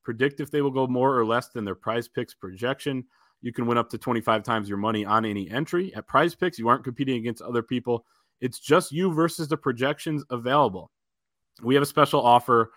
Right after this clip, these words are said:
for all fans out there, all of our listeners and viewers, all first-time users that deposit and use the promo code Wolverine will receive a, a one hundred percent instant deposit match up to a hundred dollars. So if you deposit a hundred dollars,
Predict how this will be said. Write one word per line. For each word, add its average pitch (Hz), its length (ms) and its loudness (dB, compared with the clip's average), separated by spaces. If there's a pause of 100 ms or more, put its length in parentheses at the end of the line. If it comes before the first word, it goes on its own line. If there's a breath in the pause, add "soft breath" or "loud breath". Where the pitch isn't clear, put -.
(320 soft breath)
for 127 180 0
all 127 480 6
fans 120 400 -2
out 117 240 4
there, 117 180 4
all 113 160 4
of 117 80 0
our 113 80 2
listeners 110 600 -2
and 98 340 -8 (260)
viewers, 143 600 2
all 135 280 0
first-time 143 480 -2
users 123 340 0
that 113 100 0
deposit 117 560 -2 (480)
and 156 260 2
use 165 200 2
the 147 100 -4
promo 156 340 0
code 156 220 0
Wolverine 131 760 0 (540)
will 135 120 -2
receive 143 380 0
a, 147 100 0 (200)
a 135 140 0
one 131 200 0
hundred 160 460 -2
percent 143 500 0
instant 151 360 -4
deposit 120 480 0
match 110 320 -4
up 131 180 0
to 143 140 -2
a 113 40 -2
hundred 117 240 -2
dollars. 95 300 -4
So 110 80 -4
if - 140 -10
you 101 60 -10
deposit 156 440 0
a 147 60 0
hundred 131 240 -2
dollars, 104 460 0